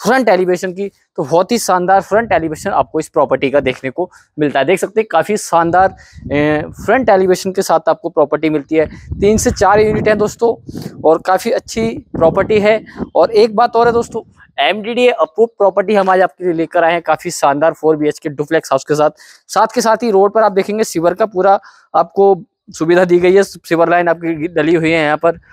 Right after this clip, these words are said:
और ये जो property मैं आज आपके लिए लेके आया हूँ दोस्तों, main road से walking distance पर आपको property देखने को मिलती है। नियर बाई आपकी सब्जी मंडी भी है, सब कुछ है, तो आप easily यहाँ पर आप एक अच्छी property अगर आप search कर रहे हैं तो ये आपके लिए best property हो सकती है।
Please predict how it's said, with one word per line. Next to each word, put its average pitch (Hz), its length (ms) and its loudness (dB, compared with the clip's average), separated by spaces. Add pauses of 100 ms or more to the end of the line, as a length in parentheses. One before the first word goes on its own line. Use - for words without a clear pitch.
(240)
और 180 80 4
ये 220 180 6
जो 247 440 0 (480)
property 214 360 -2
मैं 226 80 2
आज 214 100 4
आपके 196 180 0
लिए 202 100 2
लेके 185 160 2
आया 190 60 4
हूँ 190 80 -2
दोस्तों, 190 240 -2
main 220 720 0 (300)
road 180 180 4
से 220 140 2
walking 180 340 0
distance 180 360 -2
पर 190 100 0
आपको 175 200 -2
property 147 360 -2
देखने 139 280 -2
को - 240 -6 (320)
मिलती 151 220 0
है। 160 80 2
नियर 196 200 2
बाई 214 120 4
आपकी 190 220 0
सब्जी 165 280 -2
मंडी 165 280 0
भी 160 100 0
है, 170 60 2
सब 196 140 -6
कुछ - 220 -2
है, 202 60 2
तो 202 100 0
आप 175 280 0 (100)
easily 170 320 0
यहाँ 156 180 0
पर 170 100 2
आप 180 200 0 (360)
एक 165 160 0
अच्छी 185 180 -2
property 170 420 0
अगर 156 120 2
आप 160 100 0
search 147 200 -4
कर 147 120 -2
रहे 151 80 2
हैं 185 80 -2
तो 185 60 0
ये 170 100 2
आपके 156 220 -2
लिए 185 80 -2
best 180 320 -4
property 143 300 -4
हो 151 60 -10
सकती 160 320 -6
है। 214 100 -2